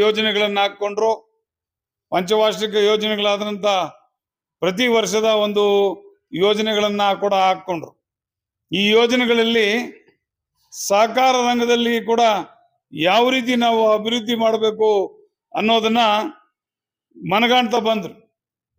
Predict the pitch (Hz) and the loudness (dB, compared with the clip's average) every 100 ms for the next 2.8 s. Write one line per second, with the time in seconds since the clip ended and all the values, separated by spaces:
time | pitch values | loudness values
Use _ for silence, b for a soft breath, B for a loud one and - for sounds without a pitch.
0 | _ _ - 220 208 214 240 233 226 226 | _ _ -8 0 0 2 0 2 0 0
1 | 226 226 226 226 226 196 _ _ _ _ | 0 0 0 0 0 -4 _ _ _ _
2 | _ _ - - 190 247 254 247 | _ _ -20 -6 -2 0 0 -2